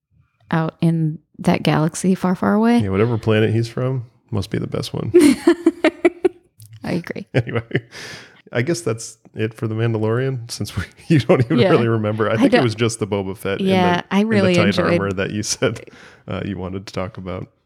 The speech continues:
Speaker 1: It was funny. <laughs> It was great. I just, I really liked that one. That was good. It was, oh, <laughs>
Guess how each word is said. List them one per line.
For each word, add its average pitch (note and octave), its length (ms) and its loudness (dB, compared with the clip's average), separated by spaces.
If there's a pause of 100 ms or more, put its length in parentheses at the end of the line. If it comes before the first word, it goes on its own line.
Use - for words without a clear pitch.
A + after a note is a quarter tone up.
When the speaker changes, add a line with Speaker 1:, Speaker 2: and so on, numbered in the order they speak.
(140)
Speaker 1:
It A#3 180 -4
was F#3+ 220 -6
funny. F#3 480 -8 (120)
<laughs> - 120 6 (460)
It D#4+ 120 0
was F#4+ 200 6
great. B3+ 540 2
I G#3+ 120 4
just, - 300 -8 (720)
I A#3+ 40 -2
really E3+ 280 2
liked - 280 -4
that - 180 -6
one. - 320 -6
That G#3+ 140 -6
was G3+ 160 -8
good. E3+ 360 -6 (200)
It - 140 -6
was, G#3 280 0 (460)
oh, G#3 340 4
<laughs> C4+ 200 2